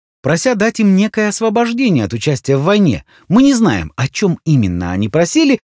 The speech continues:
знаем только, что им было отказано. Этот первый шаг нельзя назвать успешным. По правде говоря, лидеры церкви больше волновались за фанатично настроенных христиан,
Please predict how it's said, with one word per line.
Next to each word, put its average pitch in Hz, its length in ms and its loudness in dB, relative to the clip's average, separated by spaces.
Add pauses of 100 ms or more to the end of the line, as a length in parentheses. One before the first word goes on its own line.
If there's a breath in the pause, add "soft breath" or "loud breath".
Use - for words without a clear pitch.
(140)
знаем 254 380 4
только, 233 300 2
что - 300 -2
им 226 280 4
было 190 360 2
отказано. 98 760 -4 (640)
Этот 180 460 0
первый 120 400 0
шаг 165 380 -4 (100)
нельзя 120 480 0
назвать 95 380 -4
успешным. - 580 -14 (320)
По 104 80 -6
правде 233 320 -2
говоря, 117 480 -2 (220)
лидеры 285 440 0
церкви 262 400 -2
больше 240 320 -2
волновались 226 560 2
за 190 140 -2
фанатично 208 640 -2
настроенных 214 560 0
христиан, 220 600 0